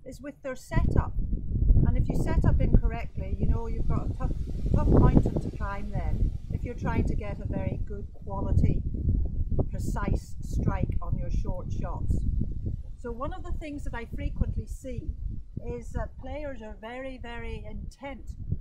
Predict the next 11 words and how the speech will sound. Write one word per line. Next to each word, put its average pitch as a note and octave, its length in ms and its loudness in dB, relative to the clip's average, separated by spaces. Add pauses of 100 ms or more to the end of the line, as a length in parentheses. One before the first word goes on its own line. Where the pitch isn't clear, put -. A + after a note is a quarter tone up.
(140)
on G#3 200 -12
getting A#3 280 -12
a G3+ 120 -14
lot A3 200 -8
of G#3 80 -16 (180)
forward A#3+ 420 -8
lean A3+ 380 -12
in G3 160 -14
the G#3 80 -16
shaft G#3 680 -10
at F#3 80 -16